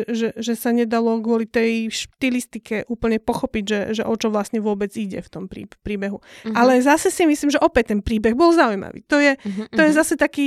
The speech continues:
Speaker 1: taký zase ten paradox, že, že, že okej, že ťažko som to chápala, ale to, čo som z toho vypochopila, ako bolo veľmi, veľmi zaujímavé. A bolo to... Ale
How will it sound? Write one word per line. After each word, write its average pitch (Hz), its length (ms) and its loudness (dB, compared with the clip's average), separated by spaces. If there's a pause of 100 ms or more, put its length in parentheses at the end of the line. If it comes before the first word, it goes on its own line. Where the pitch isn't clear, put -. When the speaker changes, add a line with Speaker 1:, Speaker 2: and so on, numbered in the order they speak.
(120)
Speaker 1:
taký 277 320 -2
zase 269 340 -4
ten 269 160 -2
paradox, 247 420 -2
že, 220 200 -2 (240)
že, 226 140 -2 (180)
že 226 120 -6
okej, 339 360 0
že 285 160 0
ťažko 277 280 -2
som 262 140 -2
to 247 100 -4
chápala, 247 320 -2
ale 247 200 2
to, 403 120 2
čo 370 140 2
som 330 120 2
z 311 80 -2
toho 302 180 4
vypochopila, 254 920 0
ako 262 180 -4
bolo 240 340 4
veľmi, 254 480 6
veľmi 262 280 4
zaujímavé. 196 420 -4
A 208 100 -8
bolo 254 220 2
to... 233 180 -2 (1160)
Ale 285 280 4